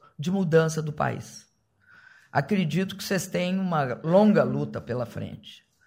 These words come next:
Acredito que vocês têm muito desafios, muitos desafios a enfrentar. Mas eu tenho certeza que, como cidadãos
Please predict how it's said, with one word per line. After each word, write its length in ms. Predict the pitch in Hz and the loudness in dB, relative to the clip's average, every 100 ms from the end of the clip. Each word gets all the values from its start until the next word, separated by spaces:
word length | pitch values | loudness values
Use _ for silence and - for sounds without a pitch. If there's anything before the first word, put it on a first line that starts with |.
| _ _ _ | _ _ _
Acredito 560 | 127 117 151 143 160 160 | -8 -2 0 2 2 0
que 80 | - | -2
vocês 200 | 151 151 | -2 0
têm 280 | 160 160 | -2 -2
muito 480 | 170 165 170 190 190 | -2 0 0 0 -2
desafios, 1040 | 160 180 170 147 - - 185 185 147 - - | -4 -2 0 0 -2 -6 -4 -2 -6 -12 -8
muitos 420 | 156 196 208 160 | -4 -2 -4 -6
desafios 680 | 156 170 156 135 - 165 156 | -6 -2 -2 -2 -4 -8 -4
a 60 | 170 | -6
enfrentar. 680 | 160 151 131 - - - _ _ - - - _ _ - | -4 -6 -4 -6 -8 -12 _ _ -20 -20 -20 _ _ -2
Mas 220 | 170 196 | 2 2
eu 100 | 226 | 0
tenho 240 | 214 202 190 | 0 -2 -2
certeza 680 | 185 - - 123 113 - - | -2 -4 -6 -8 -8 -12 -20
que, 120 | - 143 | -16 -12
como 360 | - 180 175 | -4 -2 -2
cidadãos 880 | 165 160 147 135 131 127 117 117 - | -6 -2 0 0 0 -2 -2 -8 -14